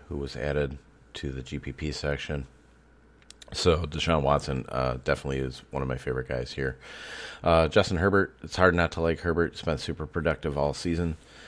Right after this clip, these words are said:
Uh, faces Raiders pass defense, twenty-seventh in D V O A and twenty-fifth in points allowed to the position.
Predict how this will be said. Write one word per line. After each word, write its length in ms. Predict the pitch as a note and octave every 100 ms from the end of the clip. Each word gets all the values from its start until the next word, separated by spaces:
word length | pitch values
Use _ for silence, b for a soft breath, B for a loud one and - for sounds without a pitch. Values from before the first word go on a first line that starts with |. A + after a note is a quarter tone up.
| B B
Uh, 380 | - D2 C#2+ C#2
faces 480 | - F2+ - C#2+ C#2+
Raiders 400 | E2 D#2+ D2+ D2
pass 280 | - F2 D2+
defense, 320 | D#2 D2+ C#2
twenty-seventh 540 | - F2+ D#2+ D2+ D2+
in 80 | D2+
D 120 | D2
V 120 | D2+ D2
O 140 | C#2+
A 160 | D#2 D2+
and 100 | C2+
twenty-fifth 400 | D#2 C#2+ D2+ C#2+
in 60 |
points 260 | C2 C#2+ -
allowed 220 | C2 B1+
to 80 | -
the 40 |
position. 600 | - B1+ D2+ C2+ C#2+ C2+